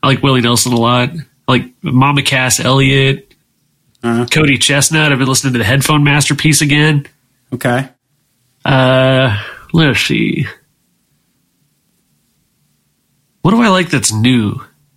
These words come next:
Speaker 1: I've been listening to a lot of D J Screw as of late.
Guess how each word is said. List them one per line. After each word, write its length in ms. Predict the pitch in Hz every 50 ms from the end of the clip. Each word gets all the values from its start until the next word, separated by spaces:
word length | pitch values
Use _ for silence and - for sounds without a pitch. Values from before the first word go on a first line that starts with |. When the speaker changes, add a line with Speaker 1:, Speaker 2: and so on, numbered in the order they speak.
| _ _ _ _ _ _ _ _ _ _ _ _ _ _ _ _ _ _ _ _ _ _ _ _ _ _ _ _ _ _ _ _ _ _ _ _ _ _ _ _ _ -
Speaker 1:
I've 40 | 131
been 100 | 135 127
listening 300 | 135 127 - - 127 120
to 80 | 131 123
a 20 |
lot 200 | 123 123 120 113
of 100 | 110 110
D 140 | 131 131 131
J 180 | 123 127 117
Screw 640 | 110 - - - 147 156 160 160 160 160 160 139 151
as 180 | 180 156 143 143
of 100 | 139 135
late. 520 | 143 151 156 156 151 147 147 - - -